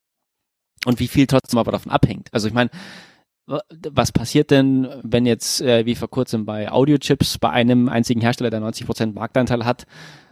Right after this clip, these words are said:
die Fabrik wegbrennt? Dann muss die erst wieder aufgebaut werden. In der Zwischenzeit gibt's halt dann wenig Chips. So. Und,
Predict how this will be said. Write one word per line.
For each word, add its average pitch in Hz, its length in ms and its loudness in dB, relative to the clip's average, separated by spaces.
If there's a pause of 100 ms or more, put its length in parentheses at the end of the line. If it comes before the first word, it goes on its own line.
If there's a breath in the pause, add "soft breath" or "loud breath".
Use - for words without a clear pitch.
(260 loud breath)
die 117 40 -6
Fabrik 135 400 2
wegbrennt? 107 680 -2 (720)
Dann 104 120 -2
muss 101 160 -4
die 135 80 2
erst 117 120 2
wieder 117 140 2
aufgebaut 113 380 2
werden. 107 160 2
In 104 80 -2
der 101 80 -8
Zwischenzeit - 400 0
gibt's - 160 -10
halt 120 140 0
dann 117 140 0
wenig 117 220 0
Chips. - 300 -2 (340)
So. - 280 -8 (380)
Und, - 340 -10